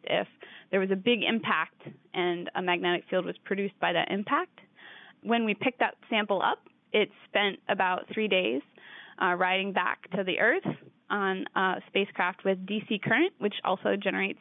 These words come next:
a magnetic field. And then it spent forty years sitting on the surface of the Earth in the presence of the Earth's magnetic field. So there are all these sources and then lots and lots of different things in addition to that,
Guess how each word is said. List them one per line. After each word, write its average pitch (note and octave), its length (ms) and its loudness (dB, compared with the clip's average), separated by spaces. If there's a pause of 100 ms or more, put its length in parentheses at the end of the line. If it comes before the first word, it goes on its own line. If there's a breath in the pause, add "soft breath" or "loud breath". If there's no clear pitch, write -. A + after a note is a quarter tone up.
(140)
a G3+ 60 0
magnetic G3 480 -2
field. G3+ 260 0 (580 loud breath)
And G#3 160 2
then A3+ 440 0
it - 160 -4
spent - 300 0
forty G#3+ 160 2
years G3+ 260 2 (100)
sitting F#3+ 180 0
on F3+ 100 0
the G3+ 140 -6
surface F#3+ 260 -4
of F#3+ 80 -6
the G3+ 140 -2
Earth A#3 320 0
in G#3 100 -2
the F#3+ 60 -4
presence G3 460 -2
of F3+ 240 0
the G3 140 -2
Earth's F4 200 -2
magnetic G3+ 380 -4 (100)
field. - 260 -6
So - 380 -20
there A#3 100 4
are - 160 0
all C4 180 4
these C4 140 0 (100)
sources G#3 460 2
and G3+ 160 -2
then F#3+ 300 -2
lots A#3 320 0
and A3+ 80 -6
lots G#3 200 0
of G3+ 100 -4
different - 300 -2
things F#3+ 280 -2
in F#3 100 -2
addition F#3 340 -4
to G3 100 -8
that, F#3 240 0